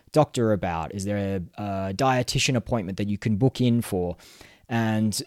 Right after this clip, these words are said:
sort of look at some new ways of incorporating,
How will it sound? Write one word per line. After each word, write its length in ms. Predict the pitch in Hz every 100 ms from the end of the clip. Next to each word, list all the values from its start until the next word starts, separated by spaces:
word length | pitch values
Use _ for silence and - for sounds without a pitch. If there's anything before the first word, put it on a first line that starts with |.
| -
sort 180 | -
of 120 | 113 110
look 180 | 127
at 100 | 123
some 240 | - 117 110
new 280 | 113 123 110
ways 480 | 110 110 110 101
of 260 | 104 110 104
incorporating, 960 | 104 101 113 110 110 104 104 104 104